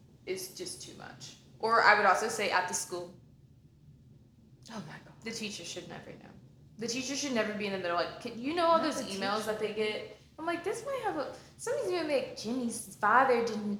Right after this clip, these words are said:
Speaker 1: take him to school on time, so that's why he's not," like, oh my God, I can only imagine the shit that they get.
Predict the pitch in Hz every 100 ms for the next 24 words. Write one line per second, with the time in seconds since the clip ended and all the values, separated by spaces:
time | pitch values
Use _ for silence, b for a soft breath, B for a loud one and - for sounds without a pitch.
0 | B B B - 233 233 226 202 - -
1 | 247 254 247 233 220 220 233 220 214 214
2 | 208 214 226 - 226 220 226 208 226 214
3 | 196 - 180 - 185 190 175 170 165 185
4 | 185 170 165 165 160 160 - 85 - -
5 | - -